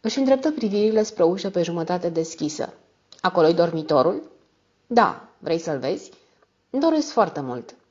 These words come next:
Îi arătă dormitorul, pe urmă bucătăria și baia. „E splendid”, zise ea când se întoarseră în living room. „Nu știam că mai sunt astfel de case într-un oraș atât de modern cum e al nostru.”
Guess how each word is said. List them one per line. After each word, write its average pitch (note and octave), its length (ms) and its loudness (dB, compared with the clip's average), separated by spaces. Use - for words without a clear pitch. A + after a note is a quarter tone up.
Îi A3 140 0
arătă A#3+ 260 0
dormitorul, E3+ 640 -4
pe F#3+ 140 -8
urmă F#3 220 -4
bucătăria E3+ 600 -6
și D#3+ 160 -10
baia. C#3 400 -4
„E C4 120 0
splendid”, E3 580 0
zise D3 240 -8
ea E3 120 -2
când E3 160 -10
se E3 100 -8
întoarseră E3 460 -6
în D#3+ 120 -4
living D3+ 360 -6
room. D3 220 -6
„Nu - 80 -6
știam A#3 300 2
că G#3 100 -6
mai F#3+ 160 0
sunt G3 300 -4
astfel G3 400 -4
de D3 120 -4
case E3 340 -6
într-un E3+ 240 -8
oraș E3+ 320 -4
atât E3 180 -10
de D#3+ 80 -2
modern D#3 500 -4
cum E3 160 -12
e E3 60 -6
al D3+ 120 -4
nostru.” - 480 -10